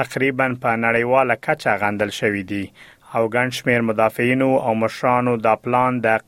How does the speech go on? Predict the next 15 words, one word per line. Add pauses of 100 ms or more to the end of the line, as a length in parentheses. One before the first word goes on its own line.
قومي
تصفیې (440)
په (100)
توګه
یاد
کړی (140)
او (120)
ویلي
دي
چې (160)
په (100)
منځني
ختیځ
کې (540)
د